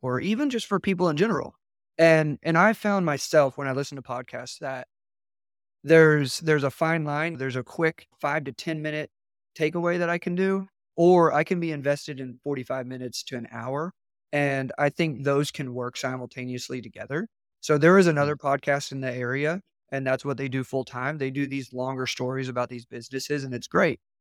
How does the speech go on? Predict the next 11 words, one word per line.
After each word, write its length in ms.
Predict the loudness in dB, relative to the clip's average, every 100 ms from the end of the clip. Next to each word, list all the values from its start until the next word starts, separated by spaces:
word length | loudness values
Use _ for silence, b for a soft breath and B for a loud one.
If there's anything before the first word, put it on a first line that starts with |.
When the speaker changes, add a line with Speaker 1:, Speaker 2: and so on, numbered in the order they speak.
| _
Speaker 1:
But 100 | 4
I 160 | 6 8
wanted 280 | 6 4 4
to 80 | 4
really 240 | 4 4
focus 400 | 2 0 -2 -4
on 400 | -4 -6 -8 -12 -16 _ _
things 340 | 0 2 2 2
that 220 | 2 0 -6 _ _ _ _
our 300 | 0 2 2
guest 560 | 0 -2 -2 -4 -10 -16